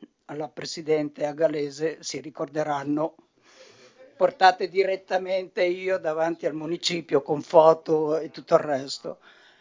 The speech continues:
E poi ho scritto, ho coinvolto, inizialmente scrivevo solo ad amsa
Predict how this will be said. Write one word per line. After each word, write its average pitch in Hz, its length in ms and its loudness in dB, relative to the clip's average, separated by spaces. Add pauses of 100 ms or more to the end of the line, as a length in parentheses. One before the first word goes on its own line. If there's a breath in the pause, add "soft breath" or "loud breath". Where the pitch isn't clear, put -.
(840 soft breath)
E 175 140 -6
poi 202 320 4
ho 226 40 8
scritto, 170 540 6
ho 165 320 10
coinvolto, 180 560 12
inizialmente 208 800 2
scrivevo 160 480 0
solo 156 260 -2
ad 151 140 -2
amsa 165 600 2